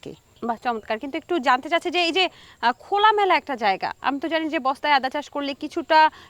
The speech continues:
Speaker 2: স্যা-, মানে কিছুটা স্যাঁতস্যাঁতে ছায়া লাগে,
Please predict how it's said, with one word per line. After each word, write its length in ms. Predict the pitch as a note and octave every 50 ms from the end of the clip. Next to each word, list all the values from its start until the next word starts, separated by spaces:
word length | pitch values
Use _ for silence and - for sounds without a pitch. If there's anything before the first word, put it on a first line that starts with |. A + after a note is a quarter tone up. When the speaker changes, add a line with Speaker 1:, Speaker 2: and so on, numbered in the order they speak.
| _
Speaker 2:
স্যা-, 340 | - - F#4 C4+ A#3+ A#3+ A#3
মানে 320 | A3+ A#3+ A#3 A#3+ A#3 A3 G3+ - - - G#3 - _ _ - -
কিছুটা 300 | E4+ - - F4+ G4 F4+
স্যাঁতস্যাঁতে 480 | - F4+ D#4+ - - F#4 - - F4
ছায়া 280 | - - E4 D4 D4 D4
লাগে, 260 | D4+ D4 C4+ D4 F4+